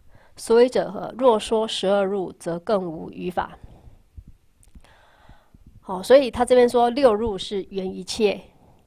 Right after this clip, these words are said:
好，但是如果你说十二入的话呢，就更圆满了。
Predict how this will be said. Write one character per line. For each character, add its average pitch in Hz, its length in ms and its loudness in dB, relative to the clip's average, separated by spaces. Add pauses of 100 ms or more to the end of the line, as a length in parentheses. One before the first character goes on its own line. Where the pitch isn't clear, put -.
(180)
好， - 360 -12 (300)
但 262 180 4
是 262 160 -6
如 233 120 -2
果 233 160 2
你 180 100 -6
说 226 160 -2
十 214 240 -2
二 233 140 6
入 220 240 -2
的 170 120 -4
话 185 300 -4
呢， 175 320 -12 (160)
就 202 160 -6
更 196 340 -4 (440)
圆 190 180 -4
满 196 320 -6
了。 208 100 -20